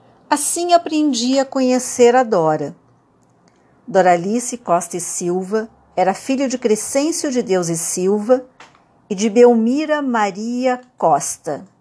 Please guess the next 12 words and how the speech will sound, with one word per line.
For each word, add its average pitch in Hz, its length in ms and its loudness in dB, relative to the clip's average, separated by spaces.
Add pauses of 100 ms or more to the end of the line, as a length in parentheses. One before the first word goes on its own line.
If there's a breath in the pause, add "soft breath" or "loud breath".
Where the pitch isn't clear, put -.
(760 soft breath)
Nasceu 190 420 2
em 185 140 -2
treze 208 500 0
de 175 160 -10
novembro 170 800 -2
de 190 160 -6
mil 190 220 2
oitocentos 180 680 0
e 185 40 -6
noventa 175 440 -4
e 254 80 -2
seis, - 720 -4